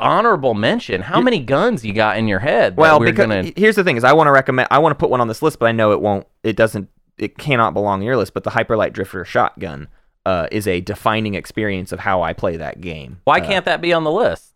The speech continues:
Speaker 2: 'cause I just don't think it would be one of your top guns. I don't think you like, do you like the guns in Hyperlight Drifter?
Speaker 1: I don't have that many guns
Speaker 2: Okay,
Speaker 1: to talk about,
Speaker 2: fair.
Speaker 1: Matt. So
Speaker 2: Shot-, the
Speaker 1: let's put,
Speaker 2: Hyperlight
Speaker 1: let's
Speaker 2: Drifter shotgun. Uh, let me
Speaker 1: Hyperlight
Speaker 2: explain why.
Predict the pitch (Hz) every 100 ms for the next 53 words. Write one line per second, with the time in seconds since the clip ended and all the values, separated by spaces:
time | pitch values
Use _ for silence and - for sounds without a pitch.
0 | _ 320 370 330 392 370 370 330 262 330
1 | 349 370 359 403 - 269 - 95 69 64
2 | - - - - 170 220 233 190 254 -
3 | 165 156 196 196 208 196 220 285 277 220
4 | 226 233 233 - 370 - _ - 202 269
5 | 202 185 185 147 170 127 98 117 156 92
6 | 185 - 117 92 - 92 85 - 101 117
7 | - 117 98 143 151 180 175 208 170 160
8 | 196 190 185 147 - 98 95 - _ -
9 | 147 180 233 190 180 214 190